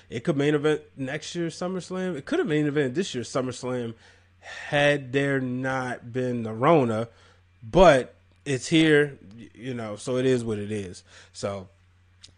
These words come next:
um, but yeah, uh, once again, before we move on, congratulations. Sasha Banks is the new Raw Women's Champion, and quite frankly,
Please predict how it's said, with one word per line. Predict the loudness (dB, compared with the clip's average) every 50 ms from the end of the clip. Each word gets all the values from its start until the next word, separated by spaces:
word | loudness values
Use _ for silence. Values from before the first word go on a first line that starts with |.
| _ -4
um, | 0 2 4 4 4 4 4
but | 2 4 4
yeah, | 4 4 4 2
uh, | 2 0 0 0
once | 0 0 0 -2 -2 -2
again, | -4 -4 -2 -2 -2 -2 -2
before | -6 -10 -10 -6 -6 -4
we | -4 -4 -4 -4
move | -2 -2 -2 0 0 2
on, | 2 2 2 2
congratulations. | 0 -4 -6 -2 2 4 6 6 4 4 0 -2 -4 -2 -2 -2 -2 -2 -4 -6 -6 -6 -6 -8 -14 -20 -20 _ _
Sasha | -12 -8 -4 -4 -2 -2 -4 -6 -6 -6 -6 -6
Banks | -8 -10 -4 2 4 4 4 4 2 -2 -6 -14 -18 -10 -4
is | 2 4 6 6 4 4 2
the | 2 2 2
new | 2 4 4 6 8 10 10 10 8 6
Raw | 6 4 6 6 6 6 4
Women's | 4 2 2 2 0 0 -2 -4
Champion, | -2 -2 0 0 0 -2 -2 -2 -2 -2 -2 -8 -20 -20 -12
and | -10 -10 -8 -4
quite | -2 0 0 0 -2
frankly, | -4 -4 -2 -2 -2 -2 -4 -6 -6 -6